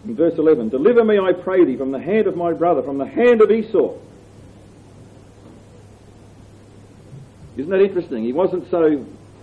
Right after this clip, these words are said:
backward at taking the hands of Esau when it came to deceiving his father.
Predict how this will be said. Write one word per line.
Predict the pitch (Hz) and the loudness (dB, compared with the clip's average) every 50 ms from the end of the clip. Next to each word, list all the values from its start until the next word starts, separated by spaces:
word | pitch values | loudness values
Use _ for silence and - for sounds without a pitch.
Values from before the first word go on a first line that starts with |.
| - - - | -20 -20 -6
backward | 117 175 208 208 208 147 143 135 | -4 -2 -2 0 0 0 0 0
at | 113 - | -2 -4
taking | 160 180 180 165 170 170 | 0 0 0 0 0 -2
the | 165 147 | -4 -2
hands | 156 170 180 165 156 160 | -2 -2 -2 0 2 2
of | 143 | 2
Esau | 185 208 196 - 151 | 2 2 0 0 0
when | 131 117 123 127 | 0 0 -2 -4
it | 123 | -4
came | - 165 175 175 156 | -6 -6 -4 -2 -2
to | 151 | -2
deceiving | 139 139 139 139 - 170 160 151 147 135 | -2 -2 -4 0 2 2 4 4 2 -2
his | 127 113 - | -2 -6 -8
father. | - - 190 214 208 127 110 107 | -10 -8 -6 -4 -4 -4 -6 -8